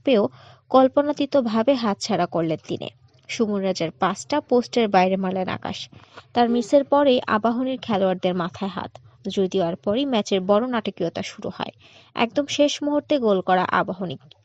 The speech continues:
কিন্তু আগেই রেফারি অফসাইডের পতাকা তুলে ধরায় সমতায় ফেরা হয়নি আবাহনীর। পরে সহকারী রেফারিকে ঘিরে বেশ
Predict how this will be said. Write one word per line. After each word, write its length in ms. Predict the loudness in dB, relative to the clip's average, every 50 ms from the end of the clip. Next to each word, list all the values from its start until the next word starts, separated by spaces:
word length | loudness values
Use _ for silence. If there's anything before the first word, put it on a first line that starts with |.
| _ _ -20 _ _ _ -6
কিন্তু 260 | -4 -4 -2 0 0 0 0 2
আগেই 340 | 0 0 2 2 4 4 4
রেফারি 360 | 4 2 2 0 2 2 2 2
অফসাইডের 520 | 2 2 0 -2 -4 -6 -4 -2 -2 -2 -2
পতাকা 380 | -2 -4 -2 -2 -4 -4 -4
তুলে 240 | -4 -4 -4 -4 -4
ধরায় 360 | -6 -6 -4 -2 0 0 0 -2
সমতায় 460 | -2 -2 0 0 0 -2 -2 -6 -4
ফেরা 200 | -2 -2 -2 -2
হয়নি 340 | -4 -4 -4 -4 -4 -4 -6 -6 -6
আবাহনীর। 520 | -4 -4 -4 -6 -6 -8 -8 -8 -10 -12 -14 _ _ _ _ _ _ _ _ _ _ _ 2
পরে 200 | 2 4 4 2 0
সহকারী 440 | 2 2 2 2 2 2 4 4
রেফারিকে 520 | 4 2 2 0 0 -2 -2 -2 -2 -4 -4 -4 -6
ঘিরে 280 | -6 -4 0 0 0 0 2 2
বেশ 220 | 2 2 2 0